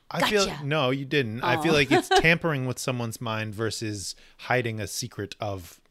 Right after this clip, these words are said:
Speaker 1: a country.
Speaker 2: All right, well, it doesn't matter.
Speaker 1: It doesn't matter.
Speaker 2: Because Emma and the girls are just sunbathing.
Speaker 1: I, I love Sync, his face. Uh, this was not in the tour script. Just play it cool.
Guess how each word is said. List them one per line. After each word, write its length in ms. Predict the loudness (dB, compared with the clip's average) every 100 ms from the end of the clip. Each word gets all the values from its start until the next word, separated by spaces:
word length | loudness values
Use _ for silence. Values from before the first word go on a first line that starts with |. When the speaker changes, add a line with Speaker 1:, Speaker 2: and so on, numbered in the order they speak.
| _ _ -14
Speaker 1:
a 80 |
country. 500 | -12 -8 -8 -10 -16 _ _ -2
Speaker 2:
All 80 | 4
right, 120 | 4
well, 100 | 4
it 60 |
doesn't 320 | 0 -2 -2 -2
matter. 640 | 0 0 0 -2 -4 -12 -8
Speaker 1:
It 60 | 0
doesn't 260 | 0 4
matter. 280 | 6 6 4
Speaker 2:
Because 600 | 2 0 0 -2 -8 -18 _ _ -2
Emma 280 | 0 2
and 200 | -2 -2
the 60 | -4
girls 480 | -2 2 6 4 2
are 100 | -4
just 440 | -6 -6 -6 -6
sunbathing. 880 | -12 -4 -4 -2 -2 -4 -6 -10 -8
Speaker 1:
I, 160 | -4 -4 -4 -4
I 100 | 0
love 420 | 2 4 2 -2 -14
Sync, 400 | -6 -4 -4 -8 _ _ _ _ _ _
his 220 | -6 -4 -2
face. 580 | 2 4 4 -2 -8 -12 _ _ _
Uh, 220 | -10 -6 -2
this 300 | 0 0 0
was 160 | 0
not 280 | 4 4 2
in 120 | -2
the 60 | -4
tour 220 | 0 0
script. 400 | -2 -8 -10 -8
Just 200 | -6 -8 -10 _
play 160 | -2 -2
it 80 | 2
cool. 360 | 4 6 4